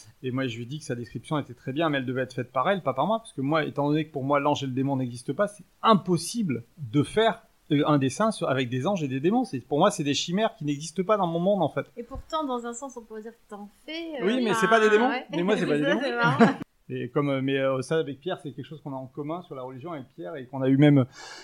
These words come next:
Speaker 1: grand mal à faire comprendre aux correcteurs des, des fantômes et des revenants, c'est que quand Pierre écrit diable, il met une majuscule. Et dans la langue française, Dieu prend une majuscule et diable non.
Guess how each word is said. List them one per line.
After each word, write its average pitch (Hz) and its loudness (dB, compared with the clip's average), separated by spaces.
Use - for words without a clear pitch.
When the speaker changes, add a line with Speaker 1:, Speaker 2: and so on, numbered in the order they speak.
Speaker 1:
grand 165 8
mal 185 8
à 156 6
faire 156 4
comprendre 156 2
aux 127 0
correcteurs 156 -2
des, 131 -10
des 135 -16
fantômes 156 -2
et 143 2
des 135 2
revenants, 151 2
c'est 156 -4
que - -8
quand 151 -2
Pierre 185 0
écrit 139 -6
diable, 165 0
il 143 -4
met 160 -2
une 160 -4
majuscule. 135 -2
Et 123 -6
dans 127 -2
la 127 0
langue 151 4
française, 175 0
Dieu 175 2
prend 143 -10
une 131 -10
majuscule 139 -6
et 160 0
diable 143 0
non. 139 -2